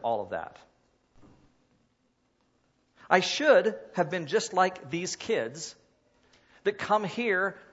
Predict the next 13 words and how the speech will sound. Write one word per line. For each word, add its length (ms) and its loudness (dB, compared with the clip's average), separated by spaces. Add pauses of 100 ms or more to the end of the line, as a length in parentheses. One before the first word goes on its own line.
(160)
every 260 6
day 400 2 (140)
and 100 -2
hang 280 -2
out 240 2
at 80 -6
the 80 0
back 280 6
of 60 -4
our 100 4
church 380 -6
building. 280 -4 (2000)
Why 520 6